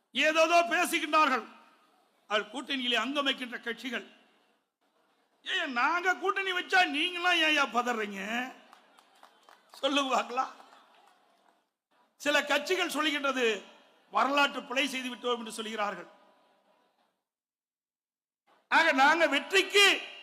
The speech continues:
கூட்டணி அமைக்கின்றோம். அனைத்து இந்திய அண்ணா திராவிட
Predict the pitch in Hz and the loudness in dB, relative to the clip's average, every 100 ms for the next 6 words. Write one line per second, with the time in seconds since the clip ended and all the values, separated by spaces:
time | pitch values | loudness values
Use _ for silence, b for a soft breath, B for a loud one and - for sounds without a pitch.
0 | - 254 247 240 220 220 208 175 160 _ | -10 -6 -4 -2 -4 -8 -14 -18 -20 _
1 | _ _ _ _ _ _ - 226 311 311 | _ _ _ _ _ _ -6 -2 0 0
2 | 311 311 277 302 311 294 302 302 | -2 0 0 2 0 4 4 4